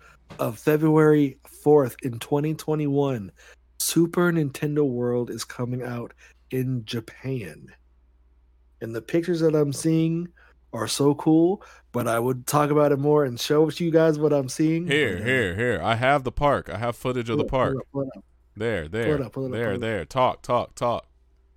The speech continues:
Speaker 1: There it is, there it is. Nintendo World in Japan. That's crazy that there's people walking around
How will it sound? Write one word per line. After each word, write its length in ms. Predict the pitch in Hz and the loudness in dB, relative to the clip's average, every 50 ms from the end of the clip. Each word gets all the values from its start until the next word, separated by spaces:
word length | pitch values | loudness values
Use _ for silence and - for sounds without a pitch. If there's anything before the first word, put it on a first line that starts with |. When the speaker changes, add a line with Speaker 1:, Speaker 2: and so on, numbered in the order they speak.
| _ _ _ _ _ _ _ | _ _ _ _ _ _ _
Speaker 1:
There 240 | - 117 127 131 131 | -6 -2 0 0 0
it 60 | 131 | 0
is, 200 | 135 127 117 107 110 | 0 -2 -4 -4 -6
there 160 | 123 123 123 | -4 -4 -4
it 80 | 120 123 | -4 -4
is. 280 | 120 117 110 - - - _ - | -6 -8 -10 -12 -16 -20 _ -8
Nintendo 640 | 113 131 139 143 139 123 - 156 156 156 156 160 156 151 | -6 -4 -2 -2 -4 -4 -2 0 0 4 4 6 6 6
World 400 | 139 131 123 113 107 104 104 95 - _ _ _ _ _ _ _ _ _ _ - | 4 2 0 -2 -6 -10 -14 -16 -20 _ _ _ _ _ _ _ _ _ _ -6
in 240 | 127 135 135 139 139 | -4 -4 -4 -4 -4
Japan. 580 | 131 139 139 135 - 131 131 127 123 - 101 - _ _ _ _ _ _ _ | -4 -4 -4 -4 -6 -6 -6 -6 -8 -10 -12 -16 _ _ _ _ _ _ _
That's 220 | - 196 277 - | -2 -2 -2 -2
crazy 420 | - - - 151 147 160 156 147 127 | -6 -2 2 6 6 6 6 6 2
that 120 | 117 110 | 0 -2
there's 160 | 117 120 120 | -2 -4 -4
people 500 | - - 147 143 127 127 123 117 113 104 98 | -4 -2 -2 -2 -2 -2 -4 -6 -8 -8 -6
walking 320 | 113 123 117 113 - 117 | -6 -6 -6 -8 -8 -10
around 440 | 117 117 113 110 107 104 104 101 | -10 -8 -8 -8 -10 -12 -14 -16